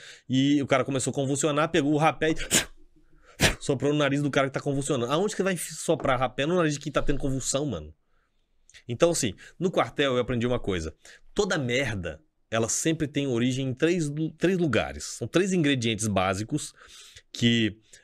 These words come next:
um deles sempre vai tá so-, qualquer situação na sua vida que ela gerou uma merda muito grande,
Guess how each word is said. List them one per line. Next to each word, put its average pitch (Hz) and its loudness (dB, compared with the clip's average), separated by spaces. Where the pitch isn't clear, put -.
um 196 2
deles 135 2
sempre 185 0
vai 151 2
tá 143 -2
so-, 135 -6
qualquer 190 0
situação 185 0
na 143 0
sua 220 0
vida 110 0
que - 2
ela 135 6
gerou 117 2
uma 120 -2
merda 165 2
muito 143 0
grande, 104 -2